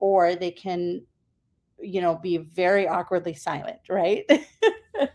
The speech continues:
So I do think Q and A's are super helpful. And to kinda encourage the attendees to ask their own questions and be brave enough to ask them, what I would recommend is to prep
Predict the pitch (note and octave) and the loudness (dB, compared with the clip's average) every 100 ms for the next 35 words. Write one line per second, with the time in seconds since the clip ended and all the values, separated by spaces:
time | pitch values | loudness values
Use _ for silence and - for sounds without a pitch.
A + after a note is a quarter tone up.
0 | - G4 F#4+ E4+ C#4 - E4 C#4 A#3 - | -4 -4 -2 -4 -8 6 8 10 6 4
1 | A#3 G3+ C4 D4 E4 D4 D4 C4 B3+ A3+ | 2 2 -4 -4 -4 -6 -6 -4 -2 -2
2 | A3 G#3+ G#3 G#3+ G#3+ G#3 A#3 A3+ - F3+ | -4 -6 -6 -8 -4 2 2 2 2 4
3 | F#3 A#3 - _ _ _ _ _ _ _ | 2 0 -12 _ _ _ _ _ _ _
4 | - _ A3+ G#3 G3+ G3+ A3+ - _ _ | -20 _ 0 2 4 2 -4 -10 _ _
5 | _ _ _ - - C4 G3+ - C4 B3+ | _ _ _ -20 -4 -4 -4 -4 0 4
6 | A3 G3+ F#3+ - _ - _ _ _ _ | 4 6 4 2 _ -20 _ _ _ _
7 | _ _ _ B3 A#3+ - G4 G#4 F#4+ C#4+ | _ _ _ -4 -2 -2 -2 0 -2 -4
8 | D4 C#4+ C#4+ B3+ A#3+ A#3+ - A#3 - G#3+ | -4 -4 0 0 0 -4 -4 -6 -4 -8
9 | - G#3 F#3+ F#3 G3 G3 G#3 G#3 F#3+ F3+ | -2 2 2 2 -2 -2 -8 -4 -4 -4
10 | F3+ F3 F3+ F3 F#3 G3 - E3 D#3+ - | -6 -2 -2 -2 -6 -8 -2 -2 -2 -10
11 | D#3 E3+ A3 A#3+ _ - - - - A3 | -8 -8 -10 -12 _ -20 -20 -20 4 4
12 | - A3 B3+ A#3 A#3 A#3 G#3 F#3+ E3+ E3+ | 6 6 6 4 0 0 -2 0 0 -4
13 | E3+ G#3 G3 - G3 - G3+ F#3 | -6 -10 -8 -8 -8 -2 -2 -2